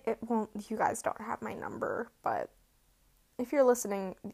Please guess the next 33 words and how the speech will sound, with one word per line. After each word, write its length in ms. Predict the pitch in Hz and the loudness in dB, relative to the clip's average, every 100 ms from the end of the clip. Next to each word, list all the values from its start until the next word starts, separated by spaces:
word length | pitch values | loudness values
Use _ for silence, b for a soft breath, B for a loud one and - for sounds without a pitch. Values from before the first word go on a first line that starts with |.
| - | 6
I 100 | 226 | 6
really 380 | 220 240 226 220 | 8 8 6 4
hope 300 | 208 208 202 | 2 2 2
you 100 | 190 | 4
don't 200 | 190 196 | 4 4
have 120 | 190 | 0
my 100 | 180 | -2
number 380 | 180 190 190 180 | -2 2 4 4
unless 320 | 202 202 - | 4 0 2
I 160 | 190 | 2
know 300 | 190 190 180 | 2 0 0
you. 400 | 180 180 180 190 b b b b _ - | 0 2 0 -2 b b b b _ 6
Um, 500 | 196 196 185 - 220 - _ _ _ _ _ _ _ _ - - | 10 10 6 0 -8 -12 _ _ _ _ _ _ _ _ -20 -18
what 220 | 240 233 | -8 -6
was 140 | 240 | -4
I 80 | - | -6
gonna 200 | 247 233 | -6 -6
say? 160 | - - b b b b b _ 247 | -6 -10 b b b b b _ 8
With, 440 | 262 277 277 - - | 12 12 12 -4 4
oh 140 | 247 247 | 8 8
my 160 | 240 | 8
god, 160 | 233 233 - B B B B B B B B - | 4 0 -10 B B B B B B B B 12
I'm 340 | 381 453 381 | 12 12 12
getting 440 | 294 320 302 277 311 | 12 12 12 12 12
yawned 360 | 381 622 605 539 | 12 12 12 12
again. 460 | 453 415 403 349 - _ _ - _ _ _ _ _ _ - - | 12 12 12 10 2 _ _ -20 _ _ _ _ _ _ -6 4
Okay, 400 | - 233 190 190 - _ - | 6 10 10 8 -6 _ -2
I'm 120 | 226 | 0
so 180 | 226 208 | 4 6
done 200 | 185 180 | 6 4
with 120 | 196 | 0
this 260 | 202 208 - | 0 0 0
yawning. 520 | 202 185 185 185 | 2 2 2 -2